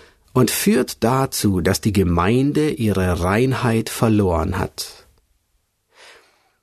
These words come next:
Im ersten Jahr meiner Tätigkeit hier in der Gemeinde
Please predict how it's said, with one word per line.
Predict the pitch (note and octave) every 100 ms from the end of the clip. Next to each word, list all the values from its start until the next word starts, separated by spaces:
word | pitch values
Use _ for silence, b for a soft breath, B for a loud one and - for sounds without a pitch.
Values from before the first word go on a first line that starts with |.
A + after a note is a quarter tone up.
| _ _ _
Im | - A#2+
ersten | E3 A3 - C3+
Jahr | A2+ C3 D3
meiner | A#2 G#2+ F#2+
Tätigkeit | - A#2+ C3 - - B2+ B2+
hier | - C3 C#3
in | G#2+
der | G2+ G2
Gemeinde | F#2+ E2+ F#2 A2 G#2+ G#2+ A2+